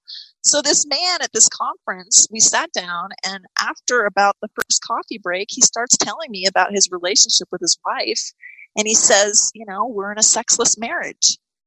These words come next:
And I'm thinking, "Okay, are you trying to pick me up?" And he says he wasn't. Well, I'll have to take his word for it. But he, he basically asked me, you know, for my opinion. And I, I said, "Well,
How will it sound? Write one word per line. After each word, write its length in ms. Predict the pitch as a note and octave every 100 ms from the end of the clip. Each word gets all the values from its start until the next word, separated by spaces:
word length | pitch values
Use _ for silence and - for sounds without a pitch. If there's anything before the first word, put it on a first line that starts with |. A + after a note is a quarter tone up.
| _
And 100 | G#3+
I'm 100 | C#4+
thinking, 440 | D4+ A#3 G#3+ F#3+ E3 -
"Okay, 320 | F3+ - - - - -
are 80 | E3
you 160 | G#3+
trying 260 | E4 - B3
to 60 | A#3
pick 220 | - -
me 120 | D3
up?" 180 | - - - - _ - - - - -
And 400 | F#3 F3+ E3+ E3 E3
he 80 |
says 320 | - - A#3 -
he 100 | G3
wasn't. 360 | D3+ C#3 - - - - _ _
Well, 100 | - F3
I'll 140 | C3
have 120 | C#3+ -
to 100 | E3+
take 200 | - -
his 160 | G3+
word 200 | F#3 E3
for 180 | - D3
it. 160 | D3+ D#3+
But 140 | F3 - - - - _
he, 480 | - C4 A#3 A3+ - -
he 160 | C#4
basically 440 | A#3+ B3 - - A#3+
asked 340 | G#3 D#4+ -
me, 360 | G3 E3+ D#3+ E3+ -
you 80 | G#3
know, 120 | G3
for 120 | G#3
my 140 | G3+ G3
opinion. 480 | F#3+ - G4+ G#3+ D3+
And 140 | D#3+
I, 320 | E3+ E3+ F3 -
I 80 | -
said, 200 | G#3 A3+
"Well, 320 | A#3+ G3 A#3